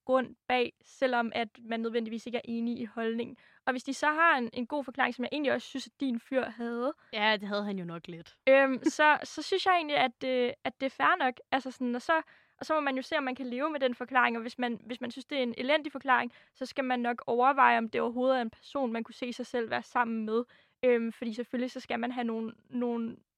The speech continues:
Speaker 1: holdninger og nogle værdier til fælles.
Speaker 2: Ja, okay. Jeg, jeg tror, jeg lægger mig fladt ned og siger, at jeg måske var lidt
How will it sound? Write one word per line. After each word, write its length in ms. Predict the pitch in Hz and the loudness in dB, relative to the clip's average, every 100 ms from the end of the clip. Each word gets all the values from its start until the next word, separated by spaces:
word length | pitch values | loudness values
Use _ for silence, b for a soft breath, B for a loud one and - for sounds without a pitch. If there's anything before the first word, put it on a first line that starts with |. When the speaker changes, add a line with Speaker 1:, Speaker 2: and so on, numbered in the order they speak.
| - | -4
Speaker 1:
holdninger 360 | 262 240 254 247 | 0 0 0 -2
og 60 | 226 | -4
nogle 160 | 226 | -6
værdier 320 | 226 - 247 | -6 -8 -10
til 160 | 262 226 - | -10 -12 -10
fælles. 340 | 262 - - _ _ _ _ _ _ _ _ | -10 -12 -20 _ _ _ _ _ _ _ _
Speaker 2:
Ja, 120 | 220 - | 0 0
okay. 240 | 247 262 | 0 2
Jeg, 140 | 262 254 | 2 2
jeg 180 | 277 277 | 4 2
tror, 140 | - 320 | 4 4
jeg 80 | 294 | 6
lægger 160 | 302 | 4
mig 140 | 302 285 | 2 2
fladt 240 | 277 269 | 0 2
ned 140 | 277 254 | 0 0
og 400 | - 240 233 226 | 2 4 2 0
siger, 240 | 254 240 | 0 0
at 120 | 226 | 2
jeg 100 | 240 | 0
måske 360 | 240 - 247 214 | 0 -2 -2 4
var 160 | 226 | 4
lidt 340 | 226 233 233 | 6 2 0